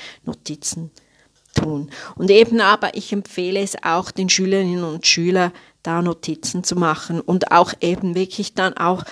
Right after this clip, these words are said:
Fragen zu stellen im Gesangsunterricht. So sollte das Üben gelingen. Ich bin gespannt auf eure Antworten, auf euren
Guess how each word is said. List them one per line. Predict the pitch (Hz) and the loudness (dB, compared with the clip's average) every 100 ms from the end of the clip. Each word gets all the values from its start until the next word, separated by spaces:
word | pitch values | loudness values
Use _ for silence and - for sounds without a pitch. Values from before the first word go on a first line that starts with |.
| - | -4
Fragen | - - 185 202 233 220 | -2 4 6 8 6 2
zu | 214 196 | 0 2
stellen | - - 185 226 247 185 | 2 2 0 0 0 -2
im | 170 | -4
Gesangsunterricht. | 175 165 147 160 202 - 175 - 170 147 151 - - _ _ _ - - - - - - - - - _ - - | -6 -6 -6 -6 -8 -8 -12 -10 -10 -10 -12 -16 -20 _ _ _ -20 -20 -20 -18 -16 -16 -20 -20 -20 _ -10 4
So | 285 427 | 8 8
sollte | 480 277 254 226 | 8 4 4 0
das | 220 - | 0 -2
Üben | 247 254 240 214 | 0 -2 -2 -2
gelingen. | 196 185 214 311 415 494 - | 0 0 0 0 0 0 -4
Ich | - | -6
bin | - 254 | 0 2
gespannt | 226 226 - 190 277 381 | 2 0 2 4 4 0
auf | 330 - | -2 0
eure | - 214 208 196 196 - - - _ _ _ _ _ _ - - - | 2 4 4 2 0 -6 -16 -18 _ _ _ _ _ _ -16 -14 -4
Antworten, | - 185 226 - 247 262 269 - 262 262 269 - - _ _ _ _ - | 0 2 2 4 6 6 4 0 0 0 -2 -4 -14 _ _ _ _ -10
auf | 180 - - | -10 -6 0
euren | 180 185 165 | 0 0 -2